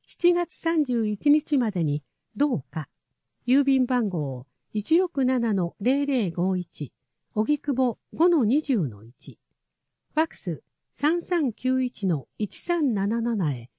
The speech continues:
郵送、またはファックス、持参で。申請書は杉並保健所、健康推進課、保健センター等で配布。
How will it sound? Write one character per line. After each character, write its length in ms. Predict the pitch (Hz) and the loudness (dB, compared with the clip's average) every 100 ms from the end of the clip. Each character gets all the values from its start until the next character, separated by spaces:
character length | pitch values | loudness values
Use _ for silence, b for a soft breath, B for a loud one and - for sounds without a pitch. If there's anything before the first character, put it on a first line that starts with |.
| _ - | _ 0
郵 220 | 269 302 | 2 2
送、 480 | - 269 247 208 - _ _ _ | 0 0 0 -2 -8 _ _ _
ま 140 | 240 | -2
た 140 | 359 320 | 0 -2
は 180 | 165 - - | -2 -6 -4
フ 80 | |
ァ 20 | 240 | -4
ッ 20 | |
ク 80 | - | -6
ス、 220 | - 123 _ _ _ _ | -18 -18 _ _ _ _
持 120 | 190 | -4
参 300 | - 247 226 | 0 -2 -2
で。 200 | 190 165 _ _ _ _ _ _ _ _ _ _ _ _ _ | -4 -6 _ _ _ _ _ _ _ _ _ _ _ _ _
申 260 | - 330 370 | -2 2 2
請 240 | 349 349 | 2 0
書 180 | 330 302 | 0 0
は 220 | 240 185 - _ - | 0 -2 -6 _ -2
杉 280 | 247 294 | 2 4
並 280 | 339 339 311 | 4 2 2
保 140 | 277 262 | 0 -4
健 280 | 269 247 | -2 -2
所、 220 | 240 226 - _ _ _ _ _ _ | -2 -4 -6 _ _ _ _ _ _
健 160 | 294 339 | -2 -2
康 300 | - 330 330 | -2 0 0
推 280 | - 294 | 0 -2
進 260 | 269 - 247 | -2 -2 -4
課、 300 | - 214 - _ _ _ _ _ | -4 -10 -10 _ _ _ _ _
保 140 | 233 | -2
健 240 | - 381 370 | 2 0 0
セ 180 | 392 | -2
ン 100 | 339 | -2
タ 180 | - 233 | -2 -4
ー 40 | 220 | -4
等 240 | 254 226 | -4 -2
で 200 | 131 123 _ | -4 -8 _
配 220 | - 180 | -6 -4
布。 300 | 175 - 160 | -4 -6 -10